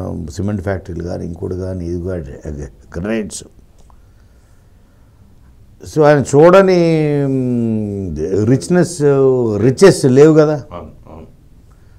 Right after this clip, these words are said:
Speaker 1: But, uh, he is contented. చాలు, మన, మన, మనకు ఉన్నది చాలు అనుకొని,
Speaker 2: మ్మ్.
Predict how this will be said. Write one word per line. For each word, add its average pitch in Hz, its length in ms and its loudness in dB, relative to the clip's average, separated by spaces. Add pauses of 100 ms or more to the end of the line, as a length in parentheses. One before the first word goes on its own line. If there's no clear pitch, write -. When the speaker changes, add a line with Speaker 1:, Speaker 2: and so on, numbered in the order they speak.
(240)
Speaker 1:
But, 160 220 0
uh, 147 360 0
he 147 80 0
is - 140 -12
contented. 135 460 -2
చాలు, 139 420 4 (1200)
మన, 117 240 -4
మన, 117 240 0 (880)
మనకు 117 260 -2
ఉన్నది 123 340 -2
చాలు 123 160 0
అనుకొని, 117 440 -6 (240)
Speaker 2:
మ్మ్. 82 160 -20